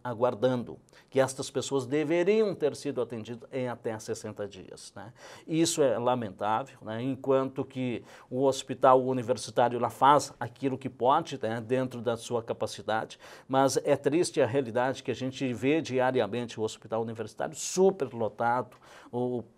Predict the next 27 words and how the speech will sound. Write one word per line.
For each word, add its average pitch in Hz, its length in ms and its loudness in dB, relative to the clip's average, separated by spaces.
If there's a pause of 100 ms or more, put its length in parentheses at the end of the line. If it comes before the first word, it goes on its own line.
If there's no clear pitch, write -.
(120)
próprio 127 340 6
P 113 240 2
A 123 240 8
também, 113 480 -4
a 113 60 -2
falta 139 500 8
de 110 160 0
leitos, 117 400 -4 (240)
enquanto 151 560 2
nós 147 380 4
com 147 120 -2
uma 143 160 0
estrutura 135 720 0 (120)
como 127 220 -4
o 131 60 2
hospital 127 460 2
regional, 151 560 0
que - 100 -14
poderia 190 520 -2
estar 165 420 2 (180)
atendendo 156 840 2 (200)
esta 131 300 2
demanda, 120 400 2
que - 160 -12
são 139 160 -2
mais 131 380 2
de 131 560 0